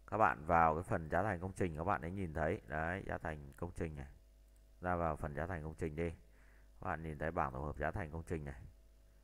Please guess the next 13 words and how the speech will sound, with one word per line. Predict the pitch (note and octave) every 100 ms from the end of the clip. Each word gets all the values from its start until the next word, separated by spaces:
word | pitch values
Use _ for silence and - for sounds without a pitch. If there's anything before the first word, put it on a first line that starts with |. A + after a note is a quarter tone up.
| - - - -
Đây, | F#2
chúng | F#2+
ta | G2 F2+
chọn | E2+ A1+
tất | C2 -
cả | F2+
đi. | C#2 F2 - - - -
Cứ | G#2+
ví | A2+
dụ | B2 - -
thế, | A2 A#2+
đúng | B2
không? | A#2